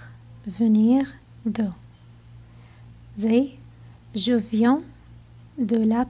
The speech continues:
piscine. أنا قادمة من أو عدت من المسبح. De la piscine. فإيش راح أسوي؟ بما إنه جاء فعل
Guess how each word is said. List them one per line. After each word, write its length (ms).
piscine. 720
أنا 300
قادمة 600
من 240
أو 120
عدت 480
من 260
المسبح. 880
De 80
la 240
piscine. 600
فإيش 600
راح 140
أسوي؟ 540
بما 240
إنه 200
جاء 200
فعل 400